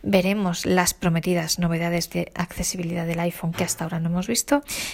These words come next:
y veremos muchas sorpresas más que, que nos esperan de aquí a marzo y ya una vez y en marzo cuando ya sea la W W D C, eh, la conferencia de desarrolladores de Apple, pues ya veremos qué nos trae,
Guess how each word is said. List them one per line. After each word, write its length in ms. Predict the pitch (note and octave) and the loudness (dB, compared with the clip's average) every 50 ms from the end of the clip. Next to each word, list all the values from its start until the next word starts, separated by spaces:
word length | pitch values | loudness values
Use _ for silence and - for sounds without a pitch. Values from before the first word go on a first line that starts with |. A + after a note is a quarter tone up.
| - - - | -12 2 4
y 80 | D#4 | 6
veremos 380 | C#4 G#3 E3+ E3+ E3+ F#3 F#3 - | 6 6 6 4 2 2 2 4
muchas 300 | F3+ F3 E3+ - - - | 4 4 4 4 4 4
sorpresas 460 | - - - - - - - F3 - | 2 2 0 0 2 2 2 2 0
más 300 | F3+ F3+ F#3 G3 - - | 2 2 2 4 2 0
que, 460 | - - - - D#3+ D#3+ D#3 D#3 D#3+ - | 0 -2 -2 0 0 0 0 -2 -2 -2
que 140 | - E3+ D#3+ | -2 0 0
nos 180 | D#3 D#3+ - E3 | 0 0 0 -2
esperan 400 | - - - E3+ F3 F3 F3 F#3 - - - - - - - | -4 -2 0 2 4 4 2 2 -2 -6 -10 -10 -12 -12 -4
de 160 | - G3+ G#3 | 6 8 8
aquí 160 | G3 G3 - C4+ | 8 8 6 6
a 60 | A#3+ | 6
marzo 440 | G3+ G#3 A#3 C4 - - G4 G#4 - - - | 6 4 4 4 2 2 -2 -6 -8 -8 -6
y 80 | - F#3 | -2 0
ya 160 | - D#3+ D#3 | 0 0 0
una 140 | D#3 D#3 D3+ | 0 0 0
vez 220 | E3 E3 - - - | -2 -2 -2 -4 -2
y 80 | F#3 | -2
en 100 | D#3 D3+ | -2 0
marzo 400 | D3+ D3+ D3+ - - F#3 F#3 F3+ | 0 2 2 2 2 2 0 0
cuando 340 | - - E3 D3+ D3+ D3 D3 | -2 -6 -4 -4 -4 -4 -4
ya 240 | C#3+ - D#3 D3 C#3+ | -4 -2 -2 -2 0
sea 280 | - - - D#3 D3+ D3 | -2 -2 0 0 0 2
la 80 | D3+ | 0
W 220 | D3+ D3+ - D#3 D#3 | 0 0 2 2 2
W 840 | D3+ D3+ D3+ D3+ - - - - - E3 D#3+ D#3 D#3 D3+ D3+ D#3 | 2 2 0 0 0 -2 -6 -6 -6 -2 -2 0 0 2 2 2
D 60 | D3+ D3 | 0 0
C, 320 | - - F3+ E3 D3+ - - - - - - - - - - - | 4 4 4 4 4 0 -6 -8 -8 -6 -6 -8 -10 -12 -6 4
eh, 720 | - - F3 E3 D#3+ D#3 D#3 D#3 D3+ D3+ D3 D3 D3+ D3+ - - | 6 6 8 8 6 6 4 4 4 4 2 2 0 -2 -4 -4
la 140 | - D#3+ D3+ | -4 -4 -2
conferencia 400 | - D3+ D3 D#3+ D#3 D3+ D3+ D3+ | -2 -2 -2 0 -2 -2 -2 -2
de 80 | D#3+ | -2
desarrolladores 560 | D#3+ D#3 - D#3+ D#3+ D#3+ D#3 D#3 D#3 E3 E3 - | 0 0 0 0 0 0 0 0 -2 -2 0 0
de 80 | F3+ | 0
Apple, 240 | E3+ - G#3+ A3+ B3 - - | 2 2 0 -2 -2 -4 -6
pues 280 | - F3 - - - - - - - - - | -4 -2 -2 -2 -4 -6 -12 -14 -16 -8 0
ya 100 | - F3+ | 2 4
veremos 300 | - E3 E3 E3 E3+ - | 4 4 2 0 -2 -2
qué 140 | - - F3+ | 2 4 4
nos 240 | E3 D#3+ D3+ - - | 4 4 2 -2 -4
trae, 400 | - F3 E3 D#3+ D#3 D#3 D#3 | -2 0 2 2 2 2 0